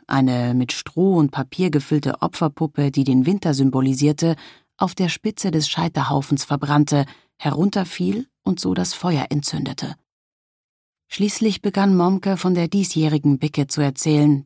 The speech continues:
die beinahe ins Wasser gefallen wäre, weil die letzten Wochen regenschwer und neblig gewesen waren. Vom Qualm des kokelnden Feuers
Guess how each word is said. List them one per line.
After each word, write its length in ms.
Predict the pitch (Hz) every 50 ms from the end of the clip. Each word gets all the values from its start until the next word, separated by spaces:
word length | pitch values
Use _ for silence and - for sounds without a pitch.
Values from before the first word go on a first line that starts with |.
| -
die 100 | - 143
beinahe 440 | 143 - 139 151 160 165 160 160 151
ins 180 | 151 147 - -
Wasser 240 | 180 180 - 160
gefallen 460 | 139 147 143 - - 147 147 151 147 139
wäre, 480 | 143 143 151 147 151 151 156 151 147 -
weil 120 | - 147 139
die 100 | 143 139
letzten 460 | 139 160 170 - - - 151 143 135
Wochen 300 | 147 160 - - 156 147
regenschwer 720 | 139 - 147 170 185 - 175 160 143 - - 151 151 151 147
und 180 | 139 135 131
neblig 400 | 151 156 175 185 - 139 120 -
gewesen 400 | - 131 - 143 139 143 - 147
waren. 300 | - - - - 151 156 - _ _ _ _ _ _ _ _ _ _ _ _ _ _ _ _ _
Vom 220 | - 139 127 127
Qualm 400 | - - - 143 151 170 170 170
des 160 | 147 139 - -
kokelnden 500 | - 180 143 - 160 147 143 139 131 131
Feuers 680 | - - 165 175 180 165 160 156 151 - - - -